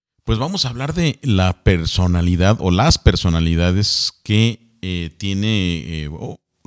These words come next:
co-, por lo que los caracteriza a muchos compositores o de los que más se habla, ¿no?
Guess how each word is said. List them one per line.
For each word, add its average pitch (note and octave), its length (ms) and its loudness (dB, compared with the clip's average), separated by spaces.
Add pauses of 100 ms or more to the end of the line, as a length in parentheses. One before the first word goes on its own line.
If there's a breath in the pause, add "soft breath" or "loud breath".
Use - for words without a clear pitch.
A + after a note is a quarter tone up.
co-, A2+ 160 -10
por G2+ 140 4
lo F#2+ 120 0
que G2 120 -4
los F2+ 280 -4
caracteriza F#2+ 640 -2
a F2+ 120 0
muchos G#2+ 480 2
compositores F2+ 920 2 (400)
o C#3 480 2
de G2 300 0
los F2+ 420 0
que F#2+ 160 -4
más F#2 260 4
se G2 160 4
habla, D#2+ 420 2
¿no? G#2 220 -2